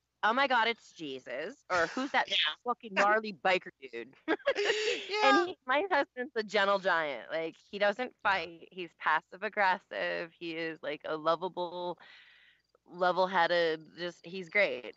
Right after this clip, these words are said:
Speaker 1: But, like, eh, either people are like, "Oh my God, he's Jesus. He's the coolest guy ever." Or they're like,
Speaker 3: <gasps>
Speaker 1: "Who's
Speaker 3: Yeah.
Speaker 1: that motherfucker?" <laughs>
Speaker 3: He's
Speaker 1: And
Speaker 3: a,
Speaker 1: trying to
Speaker 3: yeah.
Speaker 1: size him up.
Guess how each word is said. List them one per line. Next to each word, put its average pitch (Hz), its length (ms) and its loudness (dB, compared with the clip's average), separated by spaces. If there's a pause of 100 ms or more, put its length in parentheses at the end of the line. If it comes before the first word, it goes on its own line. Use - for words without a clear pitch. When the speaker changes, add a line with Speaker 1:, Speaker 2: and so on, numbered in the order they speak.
Speaker 1:
But, 151 300 2
like, 147 280 -4 (240)
eh, - 120 -12 (400)
either 185 300 0
people 196 240 0
are 180 140 6
like, 180 220 2
"Oh 302 40 0
my 330 100 4
God, 349 220 4
he's 233 160 -4
Jesus. 240 480 -4
He's 220 160 -8
the 214 80 -4
coolest 262 300 -2
guy 247 180 2
ever." 214 320 2
Or 180 40 4
they're 185 140 0
like, 143 220 2
Speaker 3:
<gasps> - 320 -16
Speaker 1:
"Who's 202 180 -2
Speaker 3:
Yeah. 190 80 -6
Speaker 1:
that 208 200 -2 (100)
motherfucker?" 139 720 -4 (160)
<laughs> - 360 2
Speaker 3:
He's - 20 4
Speaker 1:
And 330 180 0
Speaker 3:
a, - 20 -2
Speaker 1:
trying 247 220 2
to 233 40 4
Speaker 3:
yeah. 202 140 4
Speaker 1:
size 240 280 4
him 262 160 0
up. - 200 2